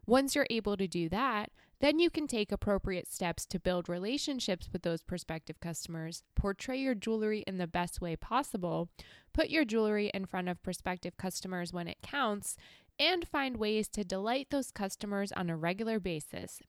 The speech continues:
building trust and staying top of mind. When you're getting started with marketing for your jewelry brand, you must adopt the right mindset and know that you'll need to maintain that mindset for the long haul.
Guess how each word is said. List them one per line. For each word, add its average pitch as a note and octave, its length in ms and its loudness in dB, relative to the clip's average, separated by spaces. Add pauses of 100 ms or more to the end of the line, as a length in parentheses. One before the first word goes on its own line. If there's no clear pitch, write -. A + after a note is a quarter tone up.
building C4+ 340 2
trust G3+ 500 -2
and F3+ 200 -2
staying E3 320 -4
top E3+ 320 -8
of E3 80 -6
mind. E3+ 480 -4 (600)
When C4+ 180 0
you're C#4+ 100 -2
getting F#4 300 0
started G#3+ 480 0
with F#3+ 160 -2
marketing F#3+ 420 -2
for - 120 -6
your E3+ 140 0
jewelry G#3 440 0
brand, D#3+ 400 -6 (300)
you A3 120 2
must C4+ 340 2
adopt G#3+ 440 2
the F#3 100 2
right F#3 300 2
mindset G3 640 0 (120)
and F#3 240 0
know C#4+ 360 4
that - 140 2
you'll F#3+ 140 2
need A3+ 240 -2
to D#4 80 -4
maintain C4+ 520 -4
that A#3 180 0
mindset E3+ 520 0
for F#3 120 0
the E3+ 100 2
long F3 320 0
haul. F#3+ 460 -2